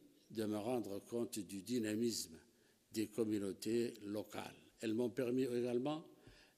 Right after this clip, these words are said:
de mesurer vos attentes en matière d'autonomie locale. À ce propos, j'ai donné pour consigne claire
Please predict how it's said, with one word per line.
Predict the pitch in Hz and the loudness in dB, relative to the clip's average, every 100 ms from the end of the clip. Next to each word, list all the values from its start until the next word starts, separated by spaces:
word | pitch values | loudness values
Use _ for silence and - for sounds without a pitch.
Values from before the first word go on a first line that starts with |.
| - | -4
de | 117 | 0
mesurer | 113 143 127 135 143 147 | 4 6 6 8 8 8
vos | 135 110 123 | 6 2 0
attentes | 120 113 104 - - | -2 -2 -6 -6 -10
en | 101 | -10
matière | 87 95 - 107 101 | -8 -8 -6 -6 -4
d'autonomie | 98 95 101 95 95 101 101 113 104 | -6 -6 -4 -2 0 0 0 -4 -10
locale. | 107 113 110 101 - - - _ _ _ _ | -2 -2 0 -6 -10 -16 -20 _ _ _ _
À | 180 | -8
ce | - | -8
propos, | 202 - 127 - 151 151 - - - - | -8 -8 -10 -2 -2 -2 -10 -20 -20 -14
j'ai | 104 101 127 | -4 2 2
donné | 107 120 123 123 | 2 4 4 4
pour | 120 104 | 0 -6
consigne | - 139 - 135 104 - | 0 4 4 4 0 -2
claire | 135 127 101 85 | 2 4 2 -2